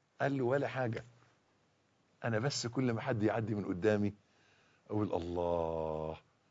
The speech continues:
يا رب اكرمه، يا رب، هذا أفضل مني.'" ويعدي واحد تاني: "وهذا أفضل مني."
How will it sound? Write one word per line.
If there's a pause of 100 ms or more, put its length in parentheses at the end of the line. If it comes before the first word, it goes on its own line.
(120)
يا
رب
اكرمه،
يا
رب، (360)
هذا
أفضل
مني.'" (1200)
ويعدي
واحد
تاني: (300)
"وهذا
أفضل
مني."